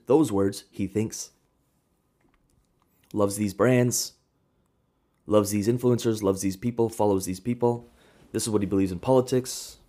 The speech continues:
Here's his religious stance. Now, if you think this is gonna put you in a box, it won't. You can, in fact, have a few avatars that you can speak to.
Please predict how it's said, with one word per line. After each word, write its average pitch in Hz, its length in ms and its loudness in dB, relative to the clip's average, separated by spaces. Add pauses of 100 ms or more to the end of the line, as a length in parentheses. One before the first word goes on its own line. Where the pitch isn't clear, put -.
(220)
Here's 107 200 -2
his 92 120 -8
religious 117 360 0
stance. 113 520 -4 (680)
Now, 113 100 2
if 110 120 2
you 160 80 4
think 165 180 0
this 139 140 -4
is 127 60 -6
gonna 120 140 0
put 113 220 -2
you 110 140 0
in 98 200 -2
a 92 100 0
box, 110 560 -2 (500)
it 113 60 0
won't. 104 380 -2
You 117 140 -4
can, 135 220 -2 (180)
in 151 160 0
fact, 143 360 0
have 107 200 -2
a 98 80 0
few 98 260 -2
avatars 113 540 -4 (1600)
that 110 240 2
you 117 80 2
can 117 140 -4
speak 117 240 -2
to. 156 180 -6